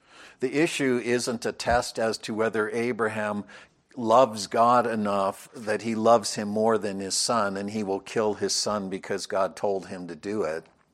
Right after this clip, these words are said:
The test is whether he will believe God for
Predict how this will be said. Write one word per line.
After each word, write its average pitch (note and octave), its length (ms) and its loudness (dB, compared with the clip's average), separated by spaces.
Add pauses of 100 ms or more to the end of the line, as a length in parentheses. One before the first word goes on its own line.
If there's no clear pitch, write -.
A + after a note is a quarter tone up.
(960)
The A2+ 160 0
test D3+ 520 4
is A2+ 300 0
whether A2+ 520 2 (160)
he C3+ 200 0
will B2 220 0
believe A2 800 -4
God G#2 600 6 (280)
for A2 440 2